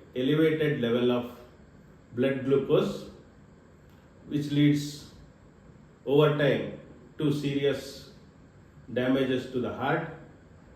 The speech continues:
blood vessels, eyes, kidneys and nerves, et cetera. ಇವತ್ತು ನಮ್ಮ ಮಾಡರ್ನ್ ಸಿಸ್ಟಮಲ್ಲಿ ಡಯಾಬಿಟಿಸ್‌ಗೆ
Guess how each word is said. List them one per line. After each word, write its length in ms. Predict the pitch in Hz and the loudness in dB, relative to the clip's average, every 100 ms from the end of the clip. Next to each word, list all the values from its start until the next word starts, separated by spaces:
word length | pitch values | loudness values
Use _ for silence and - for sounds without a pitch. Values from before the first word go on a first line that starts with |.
| - | -4
blood 180 | 120 117 | -2 0
vessels, 380 | 123 127 151 170 - - - - - - - 107 117 | 0 0 0 -2 -10 -16 -20 -20 -20 -20 -20 -10 -6
eyes, 220 | 139 147 - - - - - - - | -4 -6 -10 -16 -20 -20 -20 -12 -8
kidneys 320 | 120 123 131 | -2 -2 -2
and 180 | - 113 | -4 -6
nerves, 260 | 110 113 | -4 -4
et 120 | 113 | -4
cetera. 320 | 95 - - 101 - - - - - - - - - - - - - - - - - - - - - - | -10 -12 -14 -16 -18 -20 -20 -20 -20 -20 -10 -6 -4 -6 -12 -20 -20 -20 -20 -20 -20 -20 -20 -20 -20 -10
ಇವತ್ತು 360 | 165 165 - - - - - - - - - - | 0 0 2 0 0 -4 -10 -16 -20 -20 -20 -10
ನಮ್ಮ 220 | 139 143 127 113 104 - - - - - - - - - - - - - - - - | -4 -2 -2 -4 -6 -12 -20 -20 -20 -20 -20 -20 -20 -20 -20 -20 -20 -20 -20 -20 -10
ಮಾಡರ್ನ್ 760 | 135 139 147 156 165 151 120 - - | -2 0 2 4 2 2 -2 -6 -10
ಸಿಸ್ಟಮಲ್ಲಿ 800 | 139 - 151 131 123 98 - - - - - - - - - - - - | -8 -2 0 0 0 -2 -6 -12 -18 -20 -20 -20 -20 -20 -20 -20 -16 -6
ಡಯಾಬಿಟಿಸ್‌ಗೆ 1200 | 120 147 147 151 143 - - 127 123 101 - - | -2 0 0 0 -2 -6 -10 -4 -2 -2 -6 -16